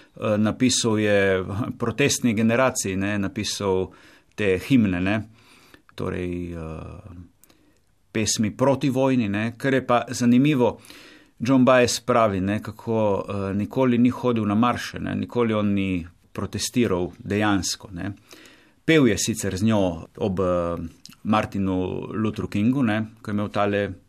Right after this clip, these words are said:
I Have a Dream, ne, eh, govor znameniti, sta bila tam v Washingtonu, ne, zraven, ampak, eh, Dylan ni kot John Baez, eh,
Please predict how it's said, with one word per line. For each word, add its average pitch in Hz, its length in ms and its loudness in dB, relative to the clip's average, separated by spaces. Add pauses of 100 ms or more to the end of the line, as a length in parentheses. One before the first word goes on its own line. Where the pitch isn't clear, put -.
(180)
I 101 180 -4
Have 101 160 -4
a - 20 -2
Dream, 101 360 -2
ne, 98 220 -4
eh, 92 60 -10 (420)
govor 95 460 -4
znameniti, 101 600 -2 (760)
sta - 200 -4
bila 104 280 2
tam 143 300 2 (380)
v 123 60 -8
Washingtonu, 135 520 0
ne, 117 200 0 (640)
zraven, 127 580 2
ampak, 120 480 0
eh, 113 180 0
Dylan 117 520 2
ni 135 440 2 (340)
kot 107 260 -2
John 107 200 2
Baez, 92 520 -2
eh, 92 340 -6